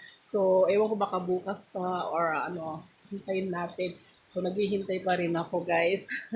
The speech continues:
<laughs> So, ayun, thankful sa inyo lang po. <laughs> Saya-saya. Basta masaya ako. <laughs> Naiiyak ako sa saya, guys.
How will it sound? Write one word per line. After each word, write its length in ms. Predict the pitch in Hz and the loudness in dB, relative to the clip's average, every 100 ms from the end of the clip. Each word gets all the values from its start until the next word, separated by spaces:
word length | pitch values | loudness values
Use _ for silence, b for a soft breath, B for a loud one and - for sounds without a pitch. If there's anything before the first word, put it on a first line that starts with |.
| 196 | -6
<laughs> 400 | 185 - 440 - | -6 -6 -6 -8
So, 460 | - 196 190 185 208 | -2 4 6 6 4
ayun, 320 | 175 240 240 254 | 4 4 2 0
thankful 320 | 226 254 240 | -4 -4 -6
sa 160 | 247 | -2
inyo 100 | 277 | -2
lang 160 | 269 277 - | 0 -4 -2
po. 320 | 254 240 277 - | 0 0 -2 -4
<laughs> 300 | - 277 302 | -2 -4 -4
Saya-saya. 600 | 359 269 311 254 214 196 202 208 | -4 -4 -4 -4 -6 -6 -8 -10
Basta 180 | 285 339 | -10 -8
masaya 520 | 381 440 392 262 370 | -6 -6 -6 -6 -8
ako. 220 | - 349 - 427 - 415 - | -12 -18 -8 -8 -6 -10 -8
<laughs> 500 | 587 762 640 494 269 | 0 2 0 -4 -4
Naiiyak 380 | 233 - 220 - | -2 0 -2 -2
ako 140 | 254 247 | -6 -4
sa 140 | 220 | -4
saya, 280 | - 220 - | -2 -2 -2
guys. 400 | 294 - - - | -4 -8 -6 -10